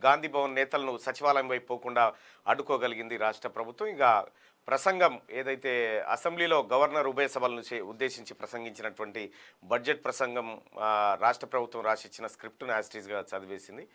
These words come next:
So, మొత్తానికి ఈ నెల ఆరున బడ్జెట్ను ప్రవేశపెట్టబోతా ఉన్నారు. ఐదు తారీఖు నాడు, ఆ, కేంద్ర, ఆ, రాష్ట్ర క్యాబినెట్ ఏది భేటీ ఉంది. So, ఇప్పటి వరకు ఉన్నటువంటి అప్‌డేట్స్‌తో పాటు ఇక, ఆ, లేటెస్ట్‌గా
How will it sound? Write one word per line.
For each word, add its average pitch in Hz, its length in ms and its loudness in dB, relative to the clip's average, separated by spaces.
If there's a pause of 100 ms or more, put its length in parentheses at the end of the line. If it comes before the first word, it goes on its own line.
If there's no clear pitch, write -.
(340)
So, 117 40 -12
మొత్తానికి 143 680 -2 (300)
ఈ 143 100 -4
నెల 151 180 6
ఆరున 170 480 6
బడ్జెట్ను 131 480 -6
ప్రవేశపెట్టబోతా 123 760 -4
ఉన్నారు. 165 220 -2
ఐదు 147 180 -2
తారీఖు 123 260 4
నాడు, 107 320 0 (420)
ఆ, 113 240 8
కేంద్ర, 135 440 4
ఆ, 117 260 4
రాష్ట్ర 131 300 4
క్యాబినెట్ 123 440 0 (920)
ఏది 120 180 -6
భేటీ 117 300 -8
ఉంది. 82 300 -14 (460)
So, 131 80 -4
ఇప్పటి 127 260 2
వరకు 196 220 4
ఉన్నటువంటి 175 340 0
అప్‌డేట్స్‌తో 170 420 0
పాటు 151 320 4
ఇక, 185 320 8 (460)
ఆ, 127 280 8
లేటెస్ట్‌గా 233 920 6